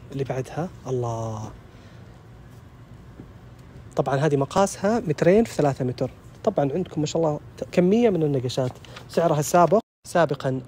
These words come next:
ألف ومية وستة وثمانين، حاليًا خمسمية وثلاثة وسبعين ريال، خمسين بالمية. فرصة شراء، صناعة تركية، فقط في كمية تنوع وبمقاسات متعددة وأشكال. وهذه القطع حق الممرات، وعليها إيش؟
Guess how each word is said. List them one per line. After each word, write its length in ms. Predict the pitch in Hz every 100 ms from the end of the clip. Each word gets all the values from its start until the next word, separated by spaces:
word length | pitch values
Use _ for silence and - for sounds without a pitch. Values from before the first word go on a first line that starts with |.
| 202
ألف 300 | 180 - 170
ومية 220 | 180 165
وستة 320 | 139 202 -
وثمانين، 460 | 170 175 170 214 226
حاليًا 320 | 165 165 175
خمسمية 480 | - 156 - 202 226
وثلاثة 360 | - 160 185
وسبعين 420 | 165 151 - 170
ريال، 300 | 139 135 127
خمسين 480 | - - 143 - 214
بالمية. 420 | 147 143 131 117 113 - -
فرصة 400 | - 220 226 202
شراء، 360 | - 156 151 147
صناعة 420 | - - 160 185 175
تركية، 460 | - 135 180 175 120 _ -
فقط 120 | 131
في 140 | - 139
كمية 540 | - 143 175 190 214 -
تنوع 340 | 131 120 113 110 _ _ - - - -
وبمقاسات 920 | 190 165 151 147 143 175 190 208 208 151
متعددة 560 | 139 139 175 185 180
وأشكال. 540 | 160 143 - 143 131 - - _ _ _ -
وهذه 220 | 160 185
القطع 480 | 143 - 220 247 269
حق 320 | - 202 214
الممرات، 640 | 262 226 156 139 131 120 - - - - - - - -
وعليها 420 | 127 156 156 151
إيش؟ 320 | 151 156 -